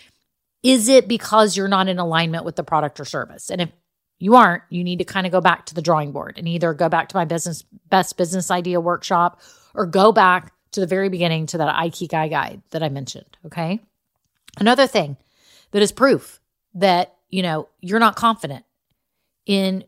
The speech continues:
your offer is that you don't have the right words to say. Like, when you don't have the right words and you fumble over them, you're not gonna be, feel confident,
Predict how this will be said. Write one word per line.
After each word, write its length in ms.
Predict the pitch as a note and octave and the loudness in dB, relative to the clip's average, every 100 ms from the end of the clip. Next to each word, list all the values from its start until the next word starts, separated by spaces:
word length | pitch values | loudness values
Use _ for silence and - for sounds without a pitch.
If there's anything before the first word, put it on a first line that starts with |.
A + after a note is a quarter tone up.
| _ | _
your 380 | - F#3+ G3+ - | -10 0 0 4
offer 420 | A3+ A3 F3 E3 | 4 4 -2 -4
is 300 | - G#3 F3 | 0 -2 2
that 200 | A3 G#3+ | 0 2
you 80 | A#3+ | 2
don't 140 | B3 | 2
have 160 | A3+ G3+ | 2 -2
the 60 | |
right 240 | G3+ G#3+ G3 | 2 2 2
words 420 | G#3+ G#3+ D3+ - | 2 2 0 -6
to 100 | F3+ | -6
say. 380 | - G#3+ - - | 0 0 0 -6
Like, 220 | F#3+ F#3+ - - - | 2 2 0 -18 -18
when 220 | - F#3+ F#3+ | -4 0 4
you 160 | C4 | 6
don't 260 | D#4+ F4 - | 6 4 -2
have 420 | - A#3+ A#3+ A3 _ _ | -2 0 0 -4 _ _
the 80 | A3 | 4
right 160 | A#3 | 4
words 240 | G#3+ F#3 F3 | 4 0 0
and 100 | F#3 | -4
you 80 | G#3+ | -4
fumble 480 | - C4 C4 A3+ | 2 4 4 4
over 240 | F3 D3+ D3 | 4 4 -2
them, 320 | C#3 B2+ F3 _ _ _ _ _ _ _ _ _ _ _ | -4 -6 -10 _ _ _ _ _ _ _ _ _ _ _
you're 140 | - G3 | -2 2
not 160 | G#3 | 2
gonna 140 | A3 B3+ | 2 0
be, 100 | B3 | -2
feel 240 | - B3 | 0 -2
confident, 540 | B3+ E3+ C#3+ D#3+ F#3 | 0 -2 -2 -6 -8